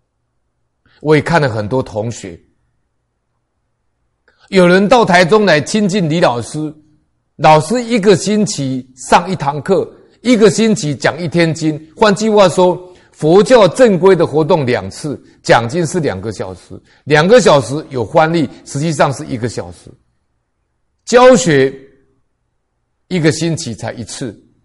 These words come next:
三个小时。换句话说，一个星期佛学课程实际上是四个小时。有很多人到台中住一两个月、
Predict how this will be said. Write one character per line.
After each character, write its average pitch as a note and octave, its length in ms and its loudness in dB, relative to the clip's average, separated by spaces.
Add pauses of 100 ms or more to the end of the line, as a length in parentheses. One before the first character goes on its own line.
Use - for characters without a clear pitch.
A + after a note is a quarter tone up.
(760)
三 C#3+ 260 -2
个 B2+ 120 -2
小 G2 240 -12
时。 - 200 -20 (1000)
换 A3 160 2
句 G#3 160 -2
话 A3+ 160 4
说， G3+ 300 2 (100)
一 A3+ 140 0
个 A3 100 4
星 G#3 280 0
期 C3 260 -4
佛 D3+ 280 0
学 C3 200 -4
课 D#3+ 240 -2
程 G#2+ 220 -8
实 - 100 -12
际 D3 140 -8
上 C3+ 180 -6
是 C#3 140 -10
四 - 280 -10
个 D3 140 -4
小 G2 240 -8
时。 - 180 -20 (460)
有 F3+ 180 2
很 B2 300 -2
多 E3 160 0
人 A#2 160 -4
到 C#3+ 160 -2
台 A2+ 180 -6
中 B2+ 240 -8
住 D3+ 220 -10
一 D3+ 80 -10
两 A2+ 220 -6
个 A2 180 -10
月、 B2 160 -8